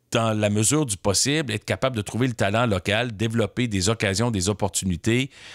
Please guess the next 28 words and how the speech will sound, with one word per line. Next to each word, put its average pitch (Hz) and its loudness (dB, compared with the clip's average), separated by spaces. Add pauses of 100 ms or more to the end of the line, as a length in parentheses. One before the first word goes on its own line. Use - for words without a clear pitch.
(120)
Ça 110 0
s'applique 107 -2
à 101 2
des 98 0
joueurs, 123 4
des 98 -2
coachs, 127 0
des 92 0
dirigeants 98 2 (100)
et 120 0
aussi 107 0
à 120 0
des 98 -2
propriétaires. 87 -6 (320)
Et 117 2
là, 190 2 (680)
la 113 0
Ligue 120 -2
canadienne, 139 -2
pour 107 -2
une 104 4
autre 190 0
fois, 135 2
suivant 107 0
plusieurs 190 2
autres 143 2
occasions 123 2
de, 98 -2